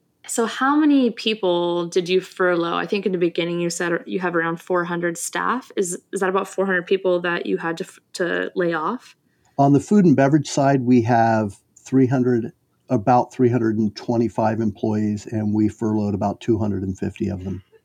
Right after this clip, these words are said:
Speaker 1: Wow. And what was that? I mean, was it you personally that was giving the news, or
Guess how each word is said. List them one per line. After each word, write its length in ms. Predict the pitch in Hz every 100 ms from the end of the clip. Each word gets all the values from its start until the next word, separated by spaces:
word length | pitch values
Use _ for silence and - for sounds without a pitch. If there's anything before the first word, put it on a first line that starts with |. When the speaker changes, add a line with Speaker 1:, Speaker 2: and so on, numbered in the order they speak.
| _ _
Speaker 1:
Wow. 640 | 214 190 185 175 170 165 - _ -
And 160 | 220
what 180 | 208 254
was 260 | 330 349 226
that? 380 | 214 214 214 -
I 60 | -
mean, 160 | 196 185
was 180 | 185
it 120 | 185 190
you 200 | 190 202
personally 680 | - 208 208 247 247 247
that 180 | 220 202
was 120 | 196
giving 280 | 190 185 196
the 80 | 190
news, 580 | 190 190 196 196 196 180
or 280 | 175 175